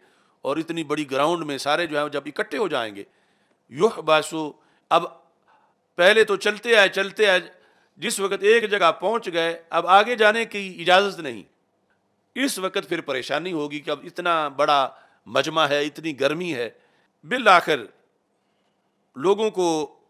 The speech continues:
ये ख्याल आएगा कि यहाँ तो गुजारा नहीं होगा, बड़ी मुश्किल है, फिर हम, अ, किसी से रिक्वेस्ट करें कि वो रब से बात करे कि हमारे लिए कोई आसानी हो और हिसाब शुरू हो और किस जगह हमें ले जाया जाए।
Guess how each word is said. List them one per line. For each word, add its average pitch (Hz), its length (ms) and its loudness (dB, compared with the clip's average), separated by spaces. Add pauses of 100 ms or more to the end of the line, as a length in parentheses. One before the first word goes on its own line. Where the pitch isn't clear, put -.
ये 165 200 -2
ख्याल 185 380 6
आएगा 135 340 2
कि 175 500 -4 (480)
यहाँ 139 260 0
तो 185 180 -4
गुजारा 147 420 0
नहीं 214 140 -8
होगा, 147 260 -2
बड़ी 156 180 -4
मुश्किल 160 400 -6
है, 139 160 -2
फिर 175 280 -6
हम, 143 360 -4 (500)
अ, 135 100 -6
किसी 196 320 -10
से 185 140 -4
रिक्वेस्ट 202 460 -2
करें 180 320 0
कि 208 160 0
वो 196 420 -2 (280)
रब 156 260 2
से 165 560 -4
बात 170 320 2
करे 123 240 -6 (680)
कि 135 40 -4
हमारे 151 260 2
लिए 175 140 -8
कोई 156 160 -6
आसानी 147 380 -4
हो 196 120 -2
और 196 100 -2
हिसाब 143 340 -2
शुरू 170 240 -10
हो 156 140 -8
और 185 80 -10
किस 185 200 -20
जगह 170 180 -6
हमें 151 160 -6
ले 143 120 -6
जाया 147 220 -4
जाए। 104 200 -10